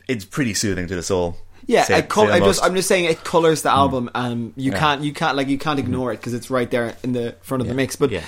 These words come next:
Speaker 2: that being said, I think she's got a really good voice, and she
Speaker 1: Yeah.
Speaker 2: does show quite a bit of
Speaker 1: She's the rhythm guitarist as well.
Speaker 2: flexibility. Oh, is she?
Speaker 1: So that's, that's double duty.
Speaker 2: Wow.
Speaker 1: That's really remarkable.
Speaker 2: Yeah,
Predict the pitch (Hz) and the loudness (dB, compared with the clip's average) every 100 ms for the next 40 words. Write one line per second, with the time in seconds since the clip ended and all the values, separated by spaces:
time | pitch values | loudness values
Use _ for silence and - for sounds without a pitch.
0 | - - 226 180 156 180 139 151 - 135 | -6 2 4 4 2 2 2 -2 -4 -4
1 | 131 131 131 120 123 120 - 117 90 156 | -2 0 -2 -4 -2 -4 -2 -2 0 2
2 | 147 127 - - - 147 131 127 - - | 2 2 -4 -6 0 4 4 2 -2 -2
3 | 127 120 120 117 107 - 117 104 98 110 | 0 0 0 0 0 -2 -2 0 0 0
4 | 104 92 82 82 - 127 92 110 120 113 | -2 -4 -6 -8 -8 -2 -2 0 -2 -2
5 | 104 151 170 - 143 107 90 104 - 104 | 0 0 0 0 -4 -2 0 0 0 -6
6 | - 104 95 101 82 - - 117 135 120 | -2 -2 0 -2 -2 -8 -10 -2 0 0
7 | 104 87 95 90 87 87 98 90 - 92 | -4 -4 -2 -2 -4 -6 -6 -8 -10 -18
8 | - 139 147 107 | -6 2 2 2